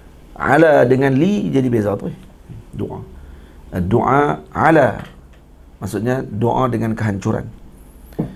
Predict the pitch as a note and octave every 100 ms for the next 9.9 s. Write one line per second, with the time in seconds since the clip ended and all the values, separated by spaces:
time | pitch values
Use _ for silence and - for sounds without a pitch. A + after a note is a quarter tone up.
0 | - - F#2+ F2+ A#2 F#2+ C#3+ D#3 - -
1 | C3+ F3+ F3+ C3 C#3 - - - - -
2 | - - A2 A#2+ C3+ C3 A#2+ B2 A2 G#2
3 | F#2+ F#2+ F#2+ - - - - - - -
4 | - - D#2 A2 D3 - - - - -
5 | - - - B2 A2+ A2 G#2+ G#2+ G#2+ G#2+
6 | - A2 - G2+ G#2+ G#2+ G#2+ G2 G#2+ G#2+
7 | G2+ F#2+ G#2 - G2+ G2+ G2+ G2 G2+ G#2
8 | G2+ G#2+ G#2 - - - - - - G2
9 | G#2 A2 - G2+ G2 G#2+ G#2+ A#2